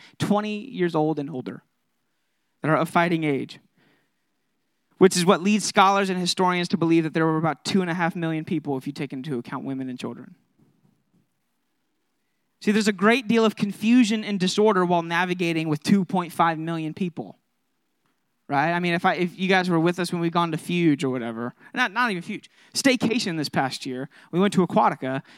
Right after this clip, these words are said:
and we, like, tried to find, like, a spot for all of us to sit. And, like, it was just, like, a hundred and thirty of us. We were split into two. We, we got, we, right? Imagine two point five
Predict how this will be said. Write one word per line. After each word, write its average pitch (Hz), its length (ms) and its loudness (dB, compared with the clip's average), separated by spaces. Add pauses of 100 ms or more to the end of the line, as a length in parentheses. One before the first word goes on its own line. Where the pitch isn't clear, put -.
(140)
and 151 120 2
we, 160 160 4
like, 156 260 -2 (240)
tried 190 200 2
to 156 80 -6
find, 170 380 0
like, 156 240 0
a 139 100 -6
spot 165 340 -2
for 156 100 0
all 151 160 4
of 160 80 0
us - 120 -4
to 143 60 -10
sit. 165 360 -2 (240)
And, 175 100 0
like, 170 200 0
it 208 100 2
was 220 100 6
just, 269 160 -8
like, 247 100 -6
a 214 80 -4
hundred 226 320 -2
and 185 100 -4
thirty 220 280 4
of 143 140 0
us. 143 200 -2 (200)
We 208 140 6
were 190 80 2
split - 440 -6
into 185 120 -8
two. 214 220 4
We, 226 140 0
we 208 300 -4
got, 160 260 2
we, 175 200 -2 (1120)
right? 170 240 4 (1080)
Imagine 330 280 0
two 294 180 2
point 320 240 -2
five 320 220 0